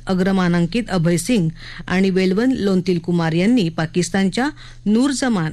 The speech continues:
आणि नसीर इक्बाल यांच्यावर दोन एक अशी मात केली. महिला दुहेरीचं अजिंक्यपद द्वितीय मानांकित जोशना चिनप्पा आणि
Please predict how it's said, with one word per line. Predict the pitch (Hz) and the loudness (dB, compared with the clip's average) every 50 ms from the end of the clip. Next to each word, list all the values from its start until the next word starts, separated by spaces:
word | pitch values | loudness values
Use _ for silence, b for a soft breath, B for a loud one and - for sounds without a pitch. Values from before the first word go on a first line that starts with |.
| - | -4
आणि | 175 180 185 185 | -2 0 2 2
नसीर | 190 190 190 175 - - 254 214 | 4 2 2 2 0 0 -2 0
इक्बाल | - 208 185 170 165 185 165 147 | 0 -2 -2 0 0 0 0 0
यांच्यावर | 151 170 170 160 156 180 180 185 214 208 | 0 0 0 0 0 0 0 0 0 0
दोन | 185 175 185 196 240 - - | 0 0 0 0 0 0 -2
एक | 196 196 175 - | -4 -4 -2 -2
अशी | 180 175 - 185 | -4 -2 0 0
मात | 175 175 165 156 - - | 0 2 0 0 -2 -2
केली. | - 160 156 151 147 147 B B B B B B B B - | -2 -2 0 0 -2 -2 B B B B B B B B -2
महिला | 196 202 202 208 208 233 262 | 0 2 2 2 2 0 0
दुहेरीचं | 247 269 254 240 262 262 262 233 - 285 | 0 2 2 2 2 2 0 0 -2 -4
अजिंक्यपद | 247 - 185 180 160 180 175 160 - 175 165 170 214 226 | -4 -2 -2 0 2 2 0 0 0 -4 -2 -2 -2 -2
द्वितीय | 214 190 175 190 185 - 214 226 226 | -2 0 0 -2 0 0 0 0 2
मानांकित | 220 202 185 175 165 170 170 160 - 254 262 - B B B B B B B 170 | 2 2 2 2 2 0 0 0 -2 -4 -4 -4 B B B B B B B 0
जोशना | 170 196 190 170 - 226 214 214 | 0 2 0 0 0 0 0 0
चिनप्पा | 214 214 - 180 175 190 214 - - 180 139 135 147 B B B B B B | 0 0 0 0 0 0 -2 -4 -4 -6 -4 -4 -6 B B B B B B
आणि | - 175 180 196 | -4 -2 0 0